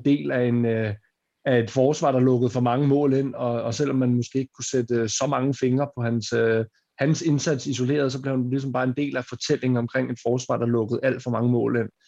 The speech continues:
Øhm, og det, det gik så ud over ham personligt. Øhm, så jeg ved ikke, om jeg synes, han er klasser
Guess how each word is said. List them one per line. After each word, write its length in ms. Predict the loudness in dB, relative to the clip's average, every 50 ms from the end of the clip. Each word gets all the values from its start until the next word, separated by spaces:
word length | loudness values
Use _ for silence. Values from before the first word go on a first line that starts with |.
| _ _ _ _ _ _ -2 2
Øhm, 260 | 2 4 4 2 2
og 160 | 0 0 2
det, 200 | 2 2 2 2 0
det 100 | -2 -2
gik 140 | -2 -4 -4
så 100 | 0 2
ud 160 | 4 4 4
over 180 | 4 2 2 0
ham 180 | 0 -2 -2
personligt. 480 | -4 -4 -2 -2 -2 -2 -2 -4 -4 -6 _ _ _ _ _ _ _ _ 2
Øhm, 500 | 4 4 6 6 6 4 4 4 2 2
så 140 | 2 0 0
jeg 160 | 0 0 2
ved 100 | 2 2
ikke, 120 | 2 4 4
om 100 | 2 2
jeg 100 | 2 2
synes, 240 | 2 0 0 0 0
han 160 | -2 0 0
er 80 | -2 -4 -4 _ _ _ -18 -16 -14 -6 -2
klasser 420 | 0 2 2 2 0 0 -2 -4